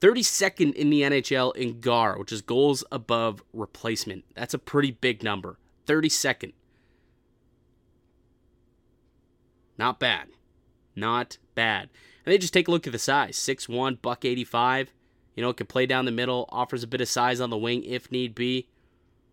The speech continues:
Jeremy McCann, I think, is gonna be a pretty good player for the Maple Leafs.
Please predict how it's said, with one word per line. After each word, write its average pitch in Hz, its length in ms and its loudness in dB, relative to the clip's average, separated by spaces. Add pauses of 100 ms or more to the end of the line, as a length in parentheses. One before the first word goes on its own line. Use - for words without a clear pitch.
(540)
Jeremy 208 300 4
McCann, 196 220 4
I 185 60 2
think, 175 140 0
is 160 100 -8
gonna 165 140 0
be 156 120 4
a 139 40 2
pretty 156 220 -2
good 135 180 -2
player 139 260 2
for 127 140 -4
the 120 80 -2
Maple 113 280 -2
Leafs. - 420 -12